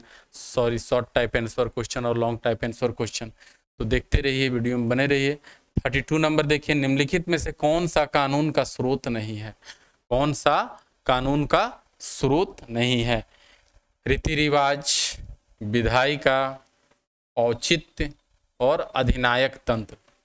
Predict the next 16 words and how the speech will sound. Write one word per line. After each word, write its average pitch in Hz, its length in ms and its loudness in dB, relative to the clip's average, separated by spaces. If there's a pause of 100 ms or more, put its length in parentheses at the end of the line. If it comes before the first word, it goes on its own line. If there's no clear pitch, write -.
(120)
ठीक 156 120 2
है। 175 220 0 (1120)
थर्टी 131 180 0
टू 165 260 0
नंबर 139 380 2
का 120 180 2
जो 113 180 0
है 110 160 2
बच्चों, 110 440 -4 (380)
अधिनायक 135 680 2 (460)
तंत्र 147 320 0
जो 120 160 0
है, 120 180 -4
कानून 117 440 -4
का 110 120 -2
स्रोत 117 340 -8